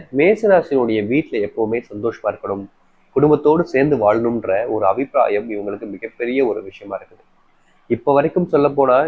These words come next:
இந்த மேசராசினுடைய மனசுல தான் வீட்டுல இருக்கக்கூடிய எல்லோருடையும் சேர்ந்து வாழணும்ன்றதுதான் மிகப்பெரிய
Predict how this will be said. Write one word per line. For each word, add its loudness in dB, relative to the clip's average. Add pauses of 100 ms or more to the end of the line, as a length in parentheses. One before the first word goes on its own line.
இந்த -2
மேசராசினுடைய 0
மனசுல -2 (480)
தான் 4
வீட்டுல 0
இருக்கக்கூடிய 0
எல்லோருடையும் 2
சேர்ந்து -2
வாழணும்ன்றதுதான் -2
மிகப்பெரிய -6